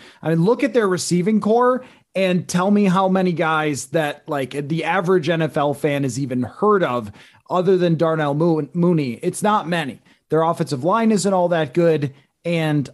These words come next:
I think that the Vikings can come back if they get a win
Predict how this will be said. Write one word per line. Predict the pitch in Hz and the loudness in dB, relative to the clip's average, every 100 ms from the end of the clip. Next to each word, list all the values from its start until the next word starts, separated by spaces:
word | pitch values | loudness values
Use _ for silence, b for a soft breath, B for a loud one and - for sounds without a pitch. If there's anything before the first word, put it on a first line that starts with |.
| - | -8
I | 151 | -6
think | - 202 | -2 -2
that | 180 175 | 0 -2
the | 156 | -2
Vikings | 165 180 180 160 - | 0 0 0 -2 -2
can | 139 | -6
come | 127 151 139 | -4 -4 -2
back | 151 156 - | -2 -4 -6
if | 175 185 | -6 -2
they | 165 | -2
get | 135 143 | 0 0
a | |
win | 127 226 233 143 135 | 2 2 2 0 -4